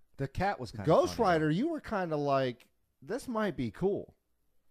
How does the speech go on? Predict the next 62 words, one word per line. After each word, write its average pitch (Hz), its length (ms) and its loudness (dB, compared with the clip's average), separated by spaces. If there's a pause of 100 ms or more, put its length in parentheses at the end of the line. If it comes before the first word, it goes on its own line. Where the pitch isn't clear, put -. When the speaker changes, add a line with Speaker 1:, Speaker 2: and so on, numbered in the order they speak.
(260)
Speaker 1:
Yeah, 123 240 -6
you 113 160 -8
thought 143 240 -2
it - 20 -2
was 120 160 -4
gonna 101 160 -8
be 90 100 -10
good. 87 240 -10 (260)
Speaker 2:
So 151 180 -2
it 143 80 2
made 202 360 0
you 254 120 0
wanna 226 240 2
watch 147 420 2
it, 151 120 0
Speaker 1:
Yeah. 92 120 -6 (100)
Speaker 2:
and 131 200 -2
it 135 120 0
was 120 360 -4 (500)
Speaker 1:
They 117 140 -8
hit 131 200 -6
you 127 80 -2
with 117 120 -2
the 117 80 -6
old, 104 200 -6 (360)
the 101 80 -10
old, 98 340 -10
uh, 95 80 -8
Speaker 2:
I 113 120 -4
almost 127 180 -2
Speaker 1:
bait 123 80 0
and 113 60 -4
Speaker 2:
poked 107 180 -4
my 98 100 -4
Speaker 1:
switch. 113 120 0
Speaker 2:
eyeballs 95 300 -2
out 87 200 -8
with 90 100 -12
a 90 40 -6
Speaker 1:
Yeah, 98 100 -4
Speaker 2:
hot 101 100 -4
Speaker 1:
it - 40 -10
was, 113 100 -10
Speaker 2:
fork. 147 240 -6 (240)
Speaker 1:
it 107 60 -12
was 117 120 -12
a 120 60 -14
good 110 180 -8
one. 85 180 -14 (720)
Speaker 2:
So 127 220 -2
that's 147 200 -2
all 160 200 4
I'm 135 120 2
gonna 107 140 -2
say. 95 200 -6
Hocus 165 340 0
Pocus 156 500 -2
is 107 220 -6
not 131 400 -2
a 175 40 -2
Speaker 1:
Not 170 100 -10
Speaker 2:
classic 147 920 -4